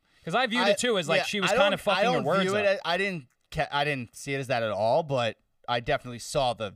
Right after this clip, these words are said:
Speaker 2: her not, yeah,
Speaker 1: Yeah.
Speaker 2: I saw the same result.
Speaker 1: That's
Speaker 2: What
Speaker 1: how
Speaker 2: were
Speaker 1: I viewed it. Oh, I thought Frankie was gonna say
Speaker 2: Uh,
Speaker 1: something.
Speaker 2: yeah,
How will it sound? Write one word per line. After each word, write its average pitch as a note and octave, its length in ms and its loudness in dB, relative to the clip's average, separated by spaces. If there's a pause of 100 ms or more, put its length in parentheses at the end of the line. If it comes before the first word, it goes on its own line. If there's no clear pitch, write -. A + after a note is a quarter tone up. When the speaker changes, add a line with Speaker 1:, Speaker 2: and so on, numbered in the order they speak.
(140)
Speaker 2:
her A2+ 200 -8
not, G#2+ 360 -6
yeah, A2 140 -6
Speaker 1:
Yeah. A#2+ 140 -2
Speaker 2:
I A2 40 -8
saw A#2 260 -2
the F#2 200 -10 (180)
same B2+ 180 -6
result. G2+ 380 -8 (160)
Speaker 1:
That's C#3 180 -4
Speaker 2:
What C#3 60 0
Speaker 1:
how B2 60 2
Speaker 2:
were A#2 40 2
Speaker 1:
I A2 40 -2
viewed G#2 160 -12
it. G2+ 100 -16 (1120)
Oh, A#2+ 80 -12
I G#2+ 60 -8
thought G2 200 -16
Frankie A2 220 -20
was C3+ 100 -20
gonna A#2 80 -20
say A#2 40 -6
Speaker 2:
Uh, A2 100 -4
Speaker 1:
something. G2 100 -14
Speaker 2:
yeah, F2 140 -10